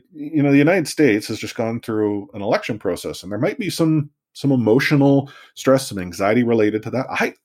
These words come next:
I wasn't even in the United States, and I could tell you that I was experiencing some anxiety around it. You can send the message, c-, concerned about the coronavirus, uh, just general anxiety, uh, depression. Like, there's all these different painful emotions.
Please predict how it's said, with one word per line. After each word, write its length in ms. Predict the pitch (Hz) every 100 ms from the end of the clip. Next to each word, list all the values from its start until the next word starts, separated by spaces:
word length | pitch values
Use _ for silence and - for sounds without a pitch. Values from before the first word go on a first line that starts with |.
| _
I 120 | -
wasn't 280 | 226 180 185
even 420 | 180 170 156 147 - _ _
in 100 | 190
the 80 | 285
United 300 | 143 92 85
States, 420 | - 92 78 - - _ _ -
and 120 | 117
I 60 | 113
could 180 | 120 -
tell 160 | 107
you 160 | 101 95
that 140 | 95
I 80 | 90
was 160 | 92 -
experiencing 720 | - 98 90 87 82 92 80
some 180 | 85
anxiety 420 | 85 85 82 85 90
around 200 | 87 85
it. 80 | - - - - _
You 100 | 151
can 120 | 170
send 240 | 147 156 190
the 60 |
message, 480 | 151 175 - - - - - -
c-, 120 | - - 151 147 -
concerned 360 | - 131 147 160
about 160 | 165
the 60 | -
coronavirus, 840 | - 143 151 95 78 - - 110
uh, 40 | 104 -
just 180 | 160 147
general 320 | 147 165 143
anxiety, 540 | 113 110 135 139 95 - - - -
uh, 220 | 117 120 120
depression. 540 | 127 - 113 - 107
Like, 160 | 101 -
there's 240 | 151 147
all 240 | - 143 220
these 240 | 262 202
different 420 | - 160 170 151
painful 440 | - 151 160 160 151
emotions. 680 | 113 135 - - - -